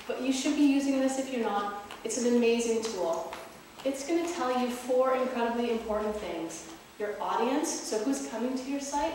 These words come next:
what are their demographics, it's gonna tell you, and where they're located. It's gonna tell you how they're getting to you, so what sites they're coming from. It's gonna tell you then what they do on your site, right? What they look at, how long they're on each page.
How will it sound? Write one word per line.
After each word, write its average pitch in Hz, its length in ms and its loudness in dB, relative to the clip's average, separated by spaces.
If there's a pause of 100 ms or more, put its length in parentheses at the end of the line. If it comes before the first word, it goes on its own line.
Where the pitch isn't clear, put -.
what 220 80 -6
are 214 40 -2
their 208 180 0
demographics, 180 880 -6
it's 247 200 -6
gonna 285 160 0
tell 240 260 -6
you, 226 100 -2
and 196 180 -6
where 180 80 -4
they're 165 180 -4
located. 226 500 -2 (560)
It's 285 220 -2
gonna 311 180 -4
tell 277 140 -2
you 240 240 0 (240)
how 233 300 2
they're 226 160 4
getting 202 260 2
to - 160 -4
you, - 360 -4 (200)
so - 220 -6
what 226 200 2
sites 220 360 0
they're - 160 -2
coming 202 240 -4
from. - 400 0 (180)
It's 262 240 0
gonna 320 200 4
tell 269 280 2
you 262 80 2
then 233 180 4 (120)
what 262 180 2
they 247 140 2
do 247 320 0
on 214 320 4
your 208 80 2
site, 165 400 -2 (100)
right? 196 320 -2
What 190 220 -6
they 185 100 -6
look 240 220 -2
at, 240 180 -2
how 170 140 -2
long 165 260 -2
they're 170 100 -4
on 240 300 2
each - 100 -4
page. 240 300 -2